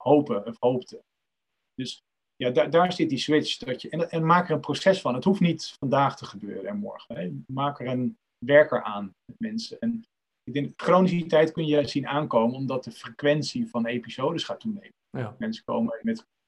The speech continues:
Speaker 1: kortere periodes, vaker met verschillende klachten. Vaak. Hè, dus eerst dat de linker,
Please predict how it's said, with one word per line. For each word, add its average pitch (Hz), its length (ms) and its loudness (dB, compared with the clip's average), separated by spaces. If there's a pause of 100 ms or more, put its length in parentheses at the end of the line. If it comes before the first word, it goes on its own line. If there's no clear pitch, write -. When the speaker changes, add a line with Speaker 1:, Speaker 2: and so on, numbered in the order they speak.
(140)
Speaker 1:
kortere 147 440 4
periodes, 127 800 -2 (440)
vaker 143 360 4
met 120 180 0
verschillende 170 440 4
klachten. - 420 -2
Vaak. - 200 -6 (440)
Hè, 170 120 -4
dus 139 160 -8
eerst 131 300 -8
dat 123 160 -8
de 123 120 -2
linker, 127 600 0